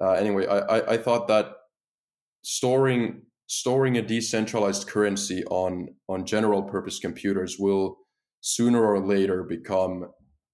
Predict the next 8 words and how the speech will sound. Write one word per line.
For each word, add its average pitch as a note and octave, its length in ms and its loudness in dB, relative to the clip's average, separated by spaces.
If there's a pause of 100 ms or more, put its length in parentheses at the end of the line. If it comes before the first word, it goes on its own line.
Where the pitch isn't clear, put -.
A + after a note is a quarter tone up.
(1500)
well, F#2+ 460 -6
not, F#2 320 -2
not F#2+ 160 -2
a G2 40 -2
good G2 220 -2
idea F2 260 -6
because, - 440 -8 (1300)
because, - 420 -2